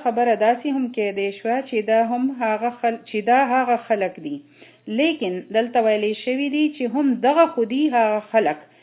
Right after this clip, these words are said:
نو په دې خبره کې زور دی، امفسایز شوي ده دا خبره. د دې یو هم سره په خبره کې پوره تاکید پیدا شو. نو دا هم دلته ضمیري فصل دی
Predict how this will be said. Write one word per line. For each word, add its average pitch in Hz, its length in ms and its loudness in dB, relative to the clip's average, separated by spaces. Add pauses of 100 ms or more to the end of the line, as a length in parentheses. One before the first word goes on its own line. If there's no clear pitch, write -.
(160)
نو 208 80 -8
په 208 160 0
دې 269 300 0
خبره 226 340 2
کې 247 220 -6 (140)
زور 247 280 2
دی، 170 340 -4
امفسایز 202 600 -2
شوي 226 380 -2
ده 185 100 -2
دا 175 180 0 (100)
خبره. 156 380 -6 (520)
د 208 140 2
دې 262 140 2
یو 285 340 2
هم 254 240 2 (100)
سره 233 420 0
په 226 60 -2
خبره 226 400 0
کې 262 140 -8
پوره 233 320 -2
تاکید 233 500 -2 (100)
پیدا 190 400 0
شو. 185 240 -10 (560)
نو 220 160 2
دا 220 220 10
هم 294 300 6
دلته 254 480 6
ضمیري 226 480 2
فصل 254 540 4
دی 185 180 2